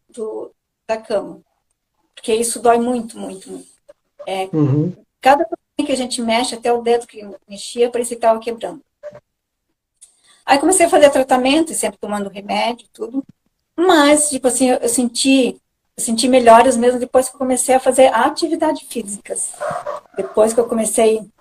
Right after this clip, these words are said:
Speaker 1: eu comecei a até deixar os remédios pra trás. E até hoje mesmo, eu não tenho dor, não tomo nenhuma, nenhum medicamento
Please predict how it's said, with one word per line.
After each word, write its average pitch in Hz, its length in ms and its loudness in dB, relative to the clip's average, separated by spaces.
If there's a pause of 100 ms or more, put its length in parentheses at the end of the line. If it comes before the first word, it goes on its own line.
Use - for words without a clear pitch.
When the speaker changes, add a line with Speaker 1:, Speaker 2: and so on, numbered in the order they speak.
(420)
Speaker 1:
eu 202 1000 2 (260)
comecei 294 420 4
a 285 460 -2 (200)
até 285 460 0
deixar 370 380 -4
os 339 80 -6
remédios 262 460 -4
pra 202 140 -6
trás. 214 460 -8 (340)
E 269 100 -6
até 277 220 2
hoje 320 280 -2
mesmo, 214 280 -2
eu 208 60 -8
não 240 300 -6 (240)
tenho 233 320 0
dor, 208 340 0
não 226 240 -4 (160)
tomo 220 240 -4
nenhuma, 208 520 -10 (140)
nenhum 208 480 -10
medicamento 220 600 -8